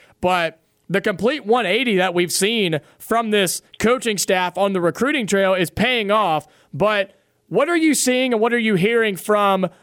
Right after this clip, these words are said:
the team that's here right now, the guys that are on this roster?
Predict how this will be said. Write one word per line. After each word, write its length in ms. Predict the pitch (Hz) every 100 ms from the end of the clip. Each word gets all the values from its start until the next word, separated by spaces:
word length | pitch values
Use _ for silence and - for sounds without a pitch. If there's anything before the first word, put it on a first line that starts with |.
| _ -
the 200 | 170 196
team 480 | 208 277 302 277
that's 200 | 233 202
here 300 | 156 233 254
right 320 | 202 226 226 196
now, 260 | 202 190
the 120 | 165
guys 340 | 151 202 247 240
that 100 | 208
are 120 | 202
on 260 | 190 220 202
this 220 | 202 160
roster? 680 | 185 208 190 190 160 147